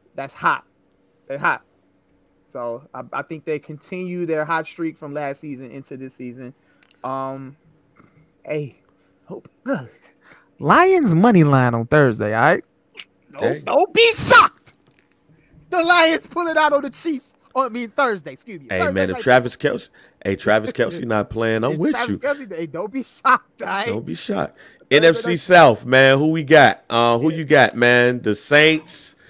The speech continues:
Speaker 2: This look like this, and they, they're probably gonna fight the
Speaker 1: <laughs>
Speaker 2: A F C South is the worst division in the
Speaker 1: I was about to
Speaker 2: league.
Speaker 1: say, this is just pretty much the A F C South right here, bro. It's the Saints.
Speaker 2: Yeah.
Speaker 1: It's gonna be the Saints. Derek Carr coming into town.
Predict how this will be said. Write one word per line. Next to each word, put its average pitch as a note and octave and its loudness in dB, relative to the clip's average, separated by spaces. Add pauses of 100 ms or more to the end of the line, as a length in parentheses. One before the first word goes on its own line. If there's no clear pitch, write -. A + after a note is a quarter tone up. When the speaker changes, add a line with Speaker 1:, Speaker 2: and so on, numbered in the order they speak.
(220)
Speaker 2:
This B3 -4
look G#3+ 2
like E3+ 6
this, D#3+ -4
and C#3 0
they, G3+ 4
they're G#3+ 2
probably G3+ -2
gonna D#3 0
fight - 0 (920)
the C3+ 2
Speaker 1:
<laughs> - -6
Speaker 2:
A D3 8
F B2+ 4
C B2 -4
South A2+ 0
is G#2+ -10
the A2+ -4
worst A2 0
division G2+ -4
in G2+ -2
the G2 -2
Speaker 1:
I G2 -2
was G2 0
about F#2+ 0
to F#2+ -2
Speaker 2:
league. - -8
Speaker 1:
say, F3+ -8
this A3 -20
is G#3 -20
just G3 -20
pretty G3+ -20
much F#3 -14
the D#3+ -16
A E3+ -10
F D#3+ -12
C D#3+ -20
South C#3+ -14
right C3+ -12
here, B2 -16
bro. B2 -14
It's C#3+ -10
the D#3 -18
Saints. C#3+ -6
Speaker 2:
Yeah. - -20 (340)
Speaker 1:
It's - -20
gonna B3 -2
be A3 -10
the F#3+ -12
Saints. F3 -14
Derek F3+ -6
Carr E3+ -6 (380)
coming F3+ -12
into E3 -12
town. E3 -12